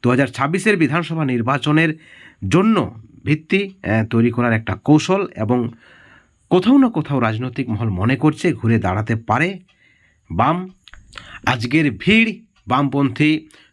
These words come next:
কর্মীদের যে উচ্ছ্বাস তা কিন্তু, আহ, তারই কিন্তু প্রমাণ দিচ্ছে। এখন দেখার বিষয় আগামী কুড়ি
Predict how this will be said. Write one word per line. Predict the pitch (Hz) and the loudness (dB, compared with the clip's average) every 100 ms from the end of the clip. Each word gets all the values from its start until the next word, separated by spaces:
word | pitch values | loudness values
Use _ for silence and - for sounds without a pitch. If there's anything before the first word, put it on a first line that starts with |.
| _ | _
কর্মীদের | 151 175 208 196 208 196 - | 2 2 2 2 0 -2 -10
যে | 92 135 | -4 0
উচ্ছ্বাস | 170 170 - 196 196 - | 0 0 0 -2 -2 -6
তা | 123 | -6
কিন্তু, | 117 135 135 151 | -4 -4 0 -2
আহ, | 143 - _ 113 117 | -2 -16 _ -2 0
তারই | 117 120 160 | 0 0 0
কিন্তু | 185 190 165 | -2 -4 -4
প্রমাণ | 135 127 127 117 | -2 0 0 0
দিচ্ছে। | 135 135 170 202 214 - - - | -2 -2 -4 -4 -6 -20 -20 -8
এখন | 120 165 | -2 0
দেখার | 160 190 208 | 0 0 -2
বিষয় | 196 226 233 226 - - | -2 0 0 -2 -14 -8
আগামী | 113 147 190 208 226 | -4 0 0 0 -2
কুড়ি | - - 147 170 | -2 0 2 2